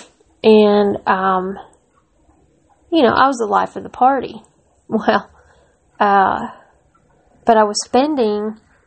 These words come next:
an outrageous amount of money eating junk. Now, when I was growing up, my mom did not allow us to have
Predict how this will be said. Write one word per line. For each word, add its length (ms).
an 80
outrageous 840
amount 420
of 140
money 840
eating 380
junk. 440
Now, 480
when 580
I 140
was 160
growing 320
up, 320
my 240
mom 440
did 120
not 220
allow 400
us 220
to 100
have 580